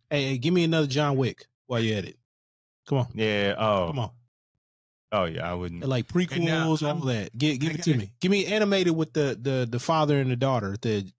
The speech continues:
Speaker 1: the Japanese
Speaker 2: I can
Speaker 1: father and daughter. Give me an animated version of that.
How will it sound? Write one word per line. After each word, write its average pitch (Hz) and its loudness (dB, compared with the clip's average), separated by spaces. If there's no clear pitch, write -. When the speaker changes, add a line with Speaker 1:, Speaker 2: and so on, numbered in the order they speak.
Speaker 1:
the 110 -2
Japanese 135 0
Speaker 2:
I 135 2
can 139 0
Speaker 1:
father 143 0
and 139 -2
daughter. 151 2
Give 147 -4
me 131 0
an 156 0
animated 123 2
version 107 0
of 95 -4
that. 95 -8